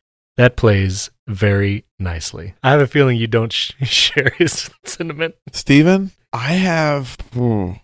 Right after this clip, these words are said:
Speaker 2: maybe never before on Movies on the Side in a year been as conflicted about a movie as I am today.
Speaker 1: <sighs> I have to agree, Nate. The first forty-five minutes of this movie were cringeworthy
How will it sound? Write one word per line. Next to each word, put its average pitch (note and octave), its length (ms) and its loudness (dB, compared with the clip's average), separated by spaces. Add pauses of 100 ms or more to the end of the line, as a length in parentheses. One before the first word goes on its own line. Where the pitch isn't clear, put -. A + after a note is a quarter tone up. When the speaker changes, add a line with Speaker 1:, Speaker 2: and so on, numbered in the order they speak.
(100)
Speaker 2:
maybe B2 420 2
never B2 300 0
before F#2+ 600 -2 (160)
on F#2 160 -4
Movies G#2 300 0
on A2 80 -6
the G#2+ 80 -4
Side F#2+ 460 -4
in F#3 180 2
a F3 40 4
year C#3 680 2 (600)
been A#2 160 4
as A2+ 240 0
conflicted B2 840 -2
about G2+ 640 0
a G#2 60 -4
movie G2 440 0
as F2+ 180 -2
I F2+ 220 0
am F#2 320 -2
today. F#2 540 -4 (120)
Speaker 1:
<sighs> - 180 -20
I - 960 -4
have D3+ 200 2
to C#3+ 100 4
agree, A2+ 280 2
Nate. G2+ 340 -4 (100)
The A#2 140 0
first - 680 -2 (360)
forty-five C3 540 2
minutes A2 260 0
of G#2+ 80 -6
this A2+ 220 -2
movie F2+ 480 -6 (160)
were G#2+ 340 0
cringeworthy C3+ 1040 0